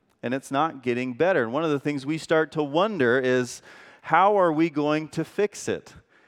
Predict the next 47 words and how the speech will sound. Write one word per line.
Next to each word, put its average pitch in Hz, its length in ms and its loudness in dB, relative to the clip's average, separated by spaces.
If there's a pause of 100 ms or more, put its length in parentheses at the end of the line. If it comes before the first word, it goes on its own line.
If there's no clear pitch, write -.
(100)
How 185 220 4
are 196 200 4
we 165 180 2
going 151 340 0
to 151 160 -4
make 143 320 0
it 165 180 2
right 151 440 2
again? 120 240 0
This 165 200 -4
was 156 200 -4
one 156 160 -2
of 151 80 -2
the 147 80 0
things 151 340 -4
they 147 140 2
were 151 160 0
wondering 139 520 0 (200)
within 170 420 0
the 165 80 0
people 160 600 0
of 139 200 2
Israel, 143 480 0
saying, 143 420 -2 (400)
"We 185 260 -4
know 190 400 2
we 165 240 0
need 143 220 -2
to 135 100 -6
reestablish 143 760 0
worship 147 500 -4
in 147 140 -4
the 131 100 2
temple. 151 460 -2
We 208 180 -4
know 208 380 2
we 165 220 -2
need 143 280 -2 (220)
to 139 140 0
reestablish 147 680 0
things 190 400 -4
the 156 120 0
way 175 220 4
they 170 140 2
used 160 360 -6
to 147 100 -2
be, 147 360 -2